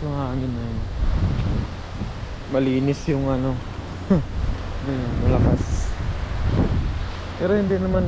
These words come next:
ganun ka-solid yung lakas ng hangin. Yung parang normal lang. Yung parang pa, padating na yung ano, yung winter. Parang ganun. Ayan. Ayan tayo sa gubat.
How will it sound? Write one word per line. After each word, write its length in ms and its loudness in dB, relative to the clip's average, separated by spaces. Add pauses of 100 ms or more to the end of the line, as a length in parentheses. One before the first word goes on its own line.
(120)
ganun 480 2
ka-solid 1000 2
yung 380 0
lakas 260 -4
ng 60 -2
hangin. 420 0
Yung 380 -2
parang 260 0
normal 480 0
lang. 160 -2 (220)
Yung 160 -2
parang 400 0
pa, 240 0 (560)
padating 420 0
na 140 2
yung 320 0
ano, 260 0 (160)
yung 300 0 (480)
winter. 480 0 (560)
Parang 260 -4
ganun. 320 0 (880)
Ayan. 240 -4
Ayan 840 -10
tayo 160 -2
sa 140 0
gubat. 380 -2